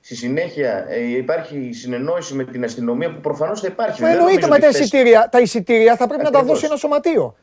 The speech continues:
Speaker 2: Το σωματείο, για να δώσει τα εισιτήρια, θα πρέπει να έχει ενημερώσει.
Speaker 1: Ακριβώς,
Speaker 2: Αν δεν
Speaker 1: ακριβώς.
Speaker 2: ενημερώσει και γίνει το παραμικρό, θα τη φάει το σωματείο.
Speaker 1: Ναι, εννοείται, αυτό θέλω να πω. Πάντως η πρωτοβουλία είναι,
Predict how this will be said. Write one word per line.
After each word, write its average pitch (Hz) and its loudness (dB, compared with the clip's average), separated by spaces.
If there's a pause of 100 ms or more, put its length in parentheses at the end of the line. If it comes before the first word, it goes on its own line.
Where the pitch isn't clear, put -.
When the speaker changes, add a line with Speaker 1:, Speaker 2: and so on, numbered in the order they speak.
(100)
Speaker 2:
Το 226 -4
σωματείο, 220 0
για 262 0
να 240 0
δώσει 254 0
τα 302 -2
εισιτήρια, 214 2 (240)
θα 269 0
πρέπει 294 -2
να 311 2
έχει 285 2
ενημερώσει. 311 0 (240)
Speaker 1:
Ακριβώς, 135 -2
Speaker 2:
Αν 294 6
δεν 311 2
Speaker 1:
ακριβώς. 339 2
Speaker 2:
ενημερώσει 285 4 (240)
και 262 0
γίνει 262 2
το 269 2
παραμικρό, 233 4 (440)
θα - -6
τη 294 0
φάει 359 2
το 339 0
σωματείο. 330 2
Speaker 1:
Ναι, 120 -4
εννοείται, 110 -4
αυτό 127 -6
θέλω 123 -6
να 98 -4
πω. 98 -4
Πάντως 156 -4
η - -18
πρωτοβουλία 131 -6
είναι, 165 -6